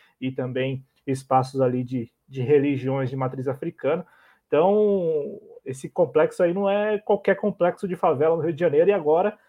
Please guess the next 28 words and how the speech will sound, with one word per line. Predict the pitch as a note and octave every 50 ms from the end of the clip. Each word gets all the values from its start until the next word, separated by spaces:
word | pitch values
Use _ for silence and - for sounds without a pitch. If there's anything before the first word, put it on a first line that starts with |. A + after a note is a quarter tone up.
| _ _ _ _ _
você | C#3 C#3 C3+ D#3+
trazendo | - F3 D#3+ C#3+ E3 E3 E3
aí | D#3+
que | -
a | D#3+
contravenção | - - F3 F3+ F#3 F3 F3 E3 C3+ - D#3 E3+
já | D#3 F#3 F3+
conseguiu | F#3 - F#3+ - G#3 F#3 G3
inaugurar | F#3 G3 F#3 F3+ F3 E3+ F3+
uma | F#3 D#3+
ponte | - - D3 E3+ F3+ F3 - -
que | - G#3 G#3 G#3+ G3 F3 C3+ C3 - _ _ _ _ _
três | - E3+ G#3 A3+ B3+ A#3+ F#3+
governos, | - G3+ G3 E3+ C#3 D3 D#3+ F3+ F3 E3+ -
pelo | - E3 D#3 D3+
menos, | C#3 C#3 D#3+ F3+ F#3+ F#3+ _ _ _ _ _ _ _ _ _
né, | - D3 D#3+
o | D3 B2+ B2+ B2+
Eduardo | B2 C#3 C#3 C3+ C3+
Paes, | C3+ - C#3+ D#3+ F3 E3 D#3
Crivella, | - - C#3 C3 A#2+ C#3 C#3+ C#3
Eduardo | C3+ C3 C3 C3+ C3
Paes | C3 - B2 A#2+ A#2+
de | F3+
novo, | F3+ E3+ E3+ F#3+ F#3+ - _ _ _ _ _ _ _
não | - D3 E3+
conseguiram | E3+ F3+ E3+ - F3 D#3 E3 E3+
entregar. | E3+ - F3+ D3+ C3 B2+ B2+